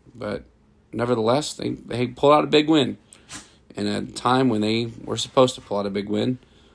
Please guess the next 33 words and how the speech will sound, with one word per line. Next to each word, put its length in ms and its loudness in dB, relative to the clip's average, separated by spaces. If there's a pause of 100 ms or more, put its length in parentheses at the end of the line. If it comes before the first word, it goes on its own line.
(120)
So 200 -2
congratulations, 1120 0 (600)
Clemson 500 -6
Tigers. 720 -4 (160)
<laughs> 140 0 (880)
So 320 -10
anyway, 380 0
we 200 -10
got 200 2
some, 180 2
uh, 260 0
got 200 -2
some 100 -2
really 200 4
cool 180 -2
stuff 240 0
on 80 -4
the 80 -4
show 220 2
today. 360 -2 (380)
Again, 300 4
a 40 -2
couple 320 2
of 120 0
big-time, 720 2 (520)
uh, 300 -6
college 440 0
football 400 2
games 260 4
on 80 2
the 60 0
slate. 380 0
Well, 300 -2